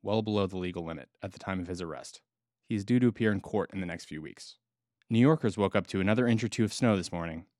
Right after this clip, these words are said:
and the cold snap will continue as temperatures dip back into the teens tomorrow and Saturday. The city has already surpassed its yearly average snowfall this season, with two more feet than last winter. It's currently thirty degrees and cloudy in Central Park.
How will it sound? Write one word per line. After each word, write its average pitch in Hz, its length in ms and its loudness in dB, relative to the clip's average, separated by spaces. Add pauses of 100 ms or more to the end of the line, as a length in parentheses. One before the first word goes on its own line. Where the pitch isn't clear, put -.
(140)
and 98 80 -4
the 92 60 -4
cold 113 240 2
snap 113 260 2
will 101 80 -4
continue 110 440 2
as 85 80 -6
temperatures 104 400 -2
dip 95 240 2
back 104 240 2
into 120 100 4
the 113 80 2
teens 104 380 2
tomorrow 98 480 2
and 104 120 -4
Saturday. 71 460 -4 (440)
The 107 60 -4
city 113 220 0
has 98 100 0 (120)
already 117 340 4
surpassed 95 420 -4
its - 160 -12
yearly 104 280 2
average 92 260 -2
snowfall 104 380 0
this 87 140 -8
season, 92 340 -4 (160)
with - 180 -14
two 131 180 2
more 117 220 6
feet 107 260 -4
than 92 140 -6
last 85 240 -6
winter. 85 300 -10 (420)
It's - 100 -6
currently 95 300 0
thirty 120 280 2
degrees 117 360 4
and 110 80 2
cloudy 92 320 2
in 80 100 -4
Central 87 300 -8
Park. 78 300 -10